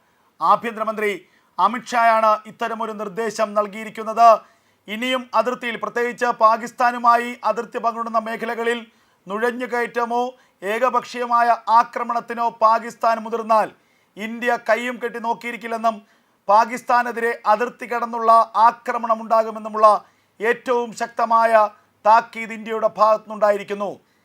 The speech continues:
രജൗരി, പുഞ്ച് മേഖലകളിൽ കഴിഞ്ഞ മാസങ്ങളിൽ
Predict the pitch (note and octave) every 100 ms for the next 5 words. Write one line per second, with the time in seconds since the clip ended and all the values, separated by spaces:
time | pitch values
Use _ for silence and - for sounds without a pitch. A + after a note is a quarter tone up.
0 | _ _ _ E3+ G#3 C4 B3+ B3 B3+ A3
1 | B3 A#3+ A#3 A#3 A#3+ A#3+ A#3+ A#3+ B3 B3
2 | _ _ - G#3 A#3+ B3+ A#3+ A#3 A#3+ A#3+
3 | A#3